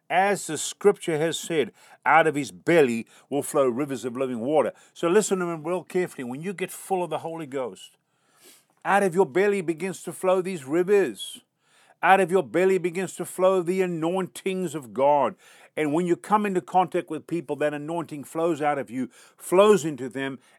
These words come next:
And the, the Bible says the anointing destroys the yoke of bondage and sets the captive free. Imagine that. The anointing that is within you flows out of you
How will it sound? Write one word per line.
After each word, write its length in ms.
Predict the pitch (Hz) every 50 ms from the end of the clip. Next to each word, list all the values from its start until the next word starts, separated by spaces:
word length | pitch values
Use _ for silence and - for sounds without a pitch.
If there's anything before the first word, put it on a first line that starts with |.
| _ -
And 300 | 135 139 127 120 117 110 120
the, 120 | 143 139
the 200 | 131 120 131 131
Bible 440 | 113 - 143 156 190 208 185 185 160
says 340 | - - 160 151 139 113 -
the 140 | 143 139
anointing 640 | 135 127 127 147 170 180 170 - - 175 170 170 - _ _ _ _ -
destroys 640 | 139 143 - - - - - 170 175 180 180 160 127
the 100 | 156 147
yoke 260 | 156 160 165 - -
of 140 | 160 113 -
bondage 480 | 139 143 147 139 131 143 139 127 - _ _ _ _ _ -
and 200 | 139 143 135 -
sets 420 | - - 165 151 139 - - -
the 140 | - 147 -
captive 580 | - - - 143 131 - _ - 135 117 - _ _ _ _ _ _
free. 580 | - - - - 135 135 139 120 98 78 _ _ _ _ _ _ _ _ _ -
Imagine 500 | 151 143 143 151 160 147 120 127 120 113
that. 200 | 104 92 - _ _ _ _ _ _ - _ _
The 140 | - 131 151
anointing 500 | 156 147 151 170 190 190 160 147 160 160
that 140 | 156 156 151
is 160 | 151 127 113
within 320 | 135 135 123 143 165 190 208
you 300 | 226 220 180 117 - _ _ _ _ _ _ _ _ _ _ _ _ _ _
flows 360 | - - 165 170 180 165 143
out 280 | 165 160 170 180 170 165
of 100 | 131 120
you 320 | 147 156 139 110 -